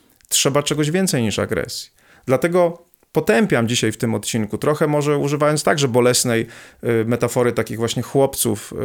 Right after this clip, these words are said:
y, szkolnych, bo ja nie chcę takiej męskości. Ja nie chcę takiego podziwu dla takiej męskości. Ja nie chcę organizacji poniżenia. Chciałbym, żebyśmy mieli mądrych przywódców, którzy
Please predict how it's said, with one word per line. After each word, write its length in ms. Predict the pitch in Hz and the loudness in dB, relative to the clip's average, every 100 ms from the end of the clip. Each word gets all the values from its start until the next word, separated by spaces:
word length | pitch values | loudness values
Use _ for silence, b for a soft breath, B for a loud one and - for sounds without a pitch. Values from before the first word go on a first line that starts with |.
| 110 | -2
y, 40 | |
szkolnych, 560 | 110 - 113 98 117 - 123 | -2 -2 -2 0 -4 -6 -6
bo 200 | 117 135 | 0 2
ja 200 | 147 160 | 2 2
nie 160 | 185 | 2
chcę 180 | - 127 | 2 0
takiej 240 | 101 - | -2 -4
męskości. 600 | 104 107 - - - - | -6 -6 -6 -8 -10 -6
Ja 100 | 120 | -2
nie 120 | 151 180 | 0 -2
chcę 280 | - 127 - B B - | 0 -2 -2 B B -8
takiego 680 | 107 127 120 123 123 120 117 | -4 -4 0 2 4 2 0
podziwu 500 | 139 117 147 156 123 | -2 0 0 2 0
dla 160 | 101 98 | 0 0
takiej 260 | 98 101 | 0 -2
męskości. 600 | 95 101 - 92 98 - | -2 -2 -2 -4 -6 -6
Ja 100 | 110 | -2
nie 120 | 143 165 | -2 0
chcę 160 | 151 | 0
organizacji 540 | 123 123 117 127 - - | 0 0 0 0 -2 -4
poniżenia. 580 | 117 117 107 92 - - B B | -2 -2 -2 -4 -8 -16 B B
Chciałbym, 380 | - 135 151 165 | -4 0 2 0
żebyśmy 320 | 156 147 151 | -2 -2 -2
mieli 200 | 151 147 | 0 0
mądrych 440 | 139 139 156 156 156 | 2 2 2 -2 -4
przywódców, 680 | - 127 107 - - 139 - | -6 -2 -4 -6 -8 -8 -8
którzy 400 | 123 117 123 | -8 -4 -2